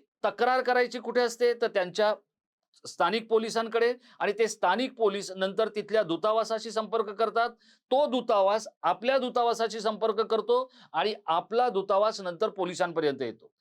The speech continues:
इतका वेळ कुणाकडेच नाहीये मित्र आणि त्यामुळे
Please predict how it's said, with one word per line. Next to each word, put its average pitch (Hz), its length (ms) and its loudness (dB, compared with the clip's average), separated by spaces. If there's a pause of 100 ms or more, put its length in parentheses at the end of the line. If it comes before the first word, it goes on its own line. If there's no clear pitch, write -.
(340)
इतका 226 500 -2
वेळ 180 400 2
कुणाकडेच 170 760 -2
नाहीये 139 460 -2
मित्र 123 300 -10 (420)
आणि 175 180 -4 (180)
त्यामुळे 208 580 0